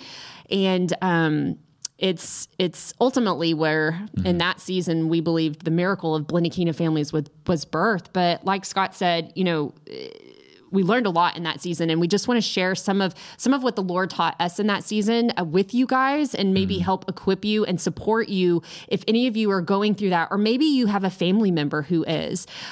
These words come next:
Speaker 1: Um,
Speaker 2: Mm-hmm.
Speaker 1: so.
Speaker 2: Yeah, I, I think one of the,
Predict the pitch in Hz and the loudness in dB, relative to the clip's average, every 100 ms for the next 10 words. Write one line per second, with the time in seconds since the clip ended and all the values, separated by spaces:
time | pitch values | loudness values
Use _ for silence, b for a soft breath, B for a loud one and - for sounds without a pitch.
0 | B 202 185 165 139 147 - 101 95 165 | B 0 0 0 -4 -6 -4 -2 2 0
1 | 156 - B B B B B B 160 156 | -2 -10 B B B B B B 0 0
2 | 151 143 160 - 151 139 196 139 143 123 | 0 -2 -6 -2 -2 0 -2 0 0 0
3 | 113 107 | 0 -2